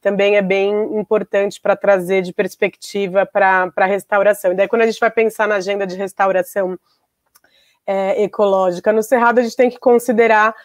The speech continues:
toda, toda essa diversidade, né, e trabalhar de maneira diferente, é, em diferentes estados, em diferentes, junto com diferentes cadeias, né, porque tem as, as, as particularidades.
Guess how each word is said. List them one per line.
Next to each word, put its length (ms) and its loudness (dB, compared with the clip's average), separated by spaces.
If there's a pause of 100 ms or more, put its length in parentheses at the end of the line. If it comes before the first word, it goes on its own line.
(220)
toda, 440 4
toda 260 2
essa 220 -2
diversidade, 1040 0
né, 220 0
e 40 -4
trabalhar 680 -2
de 100 -10
maneira 340 -4
diferente, 920 -4 (300)
é, 380 -2
em 160 -4
diferentes 680 -4
estados, 680 -2
em 100 -6
diferentes, 680 -6
junto 240 -6
com 160 -8
diferentes 500 -4
cadeias, 600 0
né, 100 -2
porque 180 -6
tem 240 -4
as, 180 -4 (300)
as, 320 -4
as 180 -4
particularidades. 1160 -2